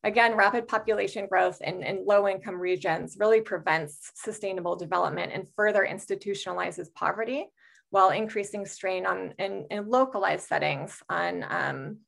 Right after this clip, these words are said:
both natural resources and social systems. So really making the links here between population dynamics and a variety of social and other and environmental issues.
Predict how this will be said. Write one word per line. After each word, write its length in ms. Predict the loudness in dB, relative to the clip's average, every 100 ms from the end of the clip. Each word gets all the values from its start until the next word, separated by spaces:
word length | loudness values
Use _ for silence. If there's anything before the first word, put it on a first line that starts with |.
| 0
both 180 | 2 2
natural 420 | 0 0 -4 -4
resources 640 | -6 -6 -6 -6 -8 -6 -6
and 260 | -4 -6
social 320 | -8 -10 -8
systems. 640 | -10 -12 -8 -8 -8 -10 -18 _ _ _
So 160 | 0 2
really 300 | 6 4 4
making 340 | 0 -4 -6
the 80 | -6
links 320 | -4 -6 -6
here 160 | -4 -4
between 520 | -6 -8 -6 -4 -6
population 560 | -4 -2 -2 -4 -6 -6
dynamics 600 | -4 -4 -4 -4 -6 -10
and 100 | -10
a 60 | -8
variety 480 | -6 -2 -2 -2 -8
of 100 | -10
social 380 | -10 -10 -10
and 100 | -10
other 440 | -8 -4 -4 -4 -8 _ _
and 140 | -2 -2
environmental 680 | -2 -2 -2 -2 -6 -8 -8
issues. 540 | -8 -10 -12 -12 -12